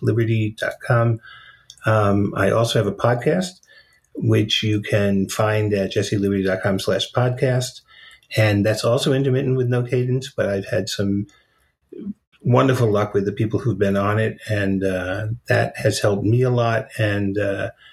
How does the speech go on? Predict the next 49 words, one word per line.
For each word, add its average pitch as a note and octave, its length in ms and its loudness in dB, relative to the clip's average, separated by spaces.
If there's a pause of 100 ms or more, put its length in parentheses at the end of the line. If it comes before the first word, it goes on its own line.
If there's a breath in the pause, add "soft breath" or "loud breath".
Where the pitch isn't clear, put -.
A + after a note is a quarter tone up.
it's - 100 -10
a - 40 -18
good A2 140 2
way G#2 120 2
to G2 80 -4
track A2 400 0
things. A2 360 0 (340 loud breath)
I'm G2+ 100 4
on F2+ 200 0
Twitter B2 400 0
at, - 280 -4 (140)
at G#2 240 0
Jesse G2 360 0
Liberty. A2+ 320 0
You're - 60 -18
seeing A#2 260 0
the G2+ 100 -2
pattern A#2 360 0
here. A#2+ 240 0 (460 loud breath)
And, G2 360 2
uh, - 460 -2 (160 loud breath)
<laughs> - 140 -10
I'm G#2 60 2
on G2 160 2
LinkedIn A2 480 2
at G2+ 120 -2 (500)
LinkedIn A2+ 460 2
in A2 280 2
Jesse G2+ 280 -2
Liberty. A#2 460 -2 (360 loud breath)
So G#2+ 200 2
I'm, A2 280 2
you A#2+ 100 4
know, G#2+ 100 2
I'm A#2+ 160 2
usually D3 340 0
pretty A2+ 220 0
easy G#2+ 200 -2
to G2+ 60 -2
find G2 280 -2
'cause G2+ 100 -4
I, G2 240 -2 (180)
I - 40 -8
have G2+ 180 2
an G#2 80 0
unusual G#2 440 2
name. G2 300 0
So - 240 -8
it's, - 300 -10